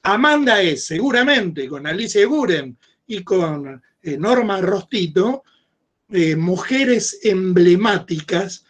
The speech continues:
de ese espacio del peronismo revolucionario. Y cuando revisité la entrevista de Amanda y que hicimos con Axel, en la clave que me posibilitaba Pablo, la relación con esa cultura obrera,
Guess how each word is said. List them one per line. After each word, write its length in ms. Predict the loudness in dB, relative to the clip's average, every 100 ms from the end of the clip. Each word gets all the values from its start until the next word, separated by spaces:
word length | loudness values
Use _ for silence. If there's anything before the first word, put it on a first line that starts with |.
| _ _ _
de 400 | -2 2 2 2
ese 300 | -2 0 -4
espacio 580 | -6 -2 -2 -2 0 0
del 100 | 0
peronismo 480 | -4 -2 -2 -4 -6
revolucionario. 880 | -4 -4 -4 -6 -10 -12 -18 -20 _ _ _ _ -20 -20 _
Y 140 | -2 0
cuando 640 | 2 2 4 4 2 -2 _ _
revisité 880 | -4 2 2 2 -4 -6 -4 4 6
la 160 | 6 4
entrevista 680 | 2 2 2 2 -2 -2 0
de 100 | 0
Amanda 680 | 0 -2 0 2 0 -2 _ _ _
y 140 | -10 -6
que 160 | -2
hicimos 560 | -4 -6 -8 -4 -4 -4
con 220 | -4 0
Axel, 500 | 0 0 -2 -2 -4 -12 _ _
en 280 | -2 4 6
la 200 | 6 2
clave 500 | 0 4 6 4 2
que 120 | -2
me 160 | -2 -2
posibilitaba 880 | -4 -6 -8 -8 -4 -2 0 0 0
Pablo, 640 | 0 0 -2 -4 -6 -10 _ _ _ _ _
la 420 | 0 2 4 4
relación 840 | 2 2 4 4 2 -2 -4 -4 -2
con 200 | -4 -4
esa 240 | -6 -8 -4
cultura 480 | -4 -2 -2 0
obrera, 520 | 0 0 -2 -2 -4